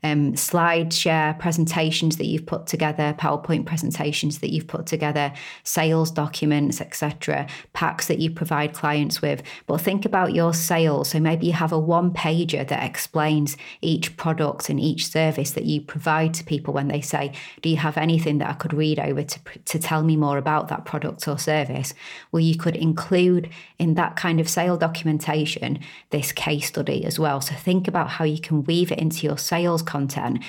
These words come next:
And this could also include a sales campaign by email as well. So case studies shared by email can work really, really well, which is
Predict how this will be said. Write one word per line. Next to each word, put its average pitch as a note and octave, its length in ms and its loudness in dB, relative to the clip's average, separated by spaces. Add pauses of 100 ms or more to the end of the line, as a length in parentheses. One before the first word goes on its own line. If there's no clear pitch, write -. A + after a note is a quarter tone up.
(200)
And F3+ 100 2
this G3+ 140 2
could - 180 0
also G3 540 2
include D3 640 0 (280)
a D#3 80 -2
sales D#3 600 0
campaign D3+ 640 0
by C#3 280 -2
email D#3+ 640 2
as D#3+ 140 -2
well. D3+ 220 2
So D#3 140 -2
case F3+ 400 0
studies E3+ 260 0
shared D3+ 340 0
by C#3+ 220 -2
email C#3+ 640 2 (240)
can D#3+ 200 2
work D3+ 280 2
really, D3 400 2
really C#3+ 260 0
well, D3 240 2
which - 240 -2
is D#3+ 160 0